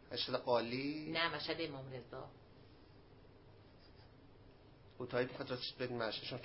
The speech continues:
Speaker 1: تو بی خود کرده.
Speaker 2: واه.
Speaker 1: کرونا سیاس همه جا.
Speaker 2: آه، برای ما سیاس.
Speaker 1: چقدر بیشعورید شما، چقدر بی‌فرهنگید شما. ببین، بز-،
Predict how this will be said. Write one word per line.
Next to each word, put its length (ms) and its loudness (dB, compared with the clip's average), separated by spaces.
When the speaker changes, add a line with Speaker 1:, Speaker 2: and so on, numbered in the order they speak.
Speaker 1:
تو 200 2
بی 120 -2
خود 280 4
کرده. 720 4
Speaker 2:
واه. 100 -8
Speaker 1:
کرونا 680 12
سیاس 760 12
همه 300 12
جا. 220 12
Speaker 2:
آه، 240 12
برای 180 12
ما 200 2
سیاس. 260 4
Speaker 1:
چقدر 460 12
بیشعورید 920 12
شما، 680 12
چقدر 440 12
بی‌فرهنگید 960 12
شما. 520 12
ببین، 240 6
بز-، 420 -2